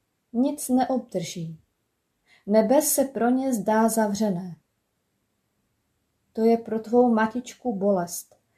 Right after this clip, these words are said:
protože vidím, že zatímco se modlí, vzdalují se od pramene, v němž sídlí veškeré dobro,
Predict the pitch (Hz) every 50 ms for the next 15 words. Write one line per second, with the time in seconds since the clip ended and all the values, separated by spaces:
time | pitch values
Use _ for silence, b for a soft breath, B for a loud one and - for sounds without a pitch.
0 | b b b b b b b 226 226 240 254 247 277 277 214 202 220 - 208 -
1 | 196 196 196 202 202 208 226 233 - _ _ _ _ _ _ _ - 214 202 196
2 | - 233 233 - 254 262 277 277 277 - - 277 - - 262 233 202 190 202 208
3 | 196 196 202 208 214 214 220 - _ _ _ _ _ _ _ - 180 170 170 165
4 | 214 220 240 254 254 240 226 208 208 - - - 208 - - 202 196 - - -
5 | 208 196 196 190 190 185 175 175 175 170 - _ _ _ _ _ _ _ _ _
6 | _ _ _ _ _ - 185 196 214 214 208 208 208 - - - - - 233 240
7 | 247 247 247 262 277 269 269 254 - 220 226 - - - - 277 277 285 285 277
8 | 190 190 180 165 156 180 190 208 226 254 -